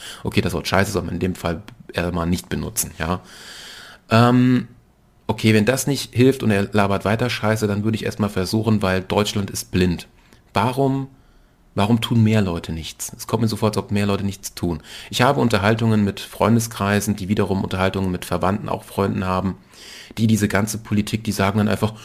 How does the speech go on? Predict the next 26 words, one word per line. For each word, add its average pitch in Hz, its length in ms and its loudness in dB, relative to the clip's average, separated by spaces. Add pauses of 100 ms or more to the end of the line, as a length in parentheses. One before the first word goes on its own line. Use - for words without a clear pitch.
(180)
„Das 214 260 6
sind 233 260 6
auch 226 360 6
nur 254 200 6
Menschen. 220 800 4 (240)
Ach, - 140 4
das 330 240 4
geht 214 200 2
schon 208 220 4
irgendwie. 220 640 4
Tratatatata.“ 202 1040 4 (360)
Die 117 120 6
sind 151 200 0
in 135 160 2
ihrer 113 540 4
Welt 143 300 2
so 156 240 0
gefangen, 151 800 0 (800)
dass 123 160 0
sie 151 60 4
es - 140 0
einfach 117 280 0
hinnehmen. 98 540 2
Und 85 60 -2
das - 240 -4
kann 117 320 -2